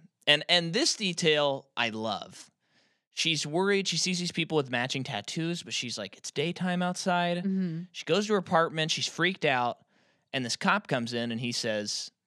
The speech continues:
Speaker 1: "Hey, you know, you, you were a missing person. You were attacked. I'm just checking in on you."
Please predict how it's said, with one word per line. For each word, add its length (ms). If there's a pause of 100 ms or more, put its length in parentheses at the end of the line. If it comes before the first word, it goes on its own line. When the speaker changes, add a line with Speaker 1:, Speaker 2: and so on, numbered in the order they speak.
(100)
Speaker 1:
"Hey, 360
you 280
know, 280
you, 220
you 180
were 120
a 40
missing 300
person. 420
You 80
were 100
attacked. 580
I'm 100
just 160
checking 320
in 140
on 180
you." 320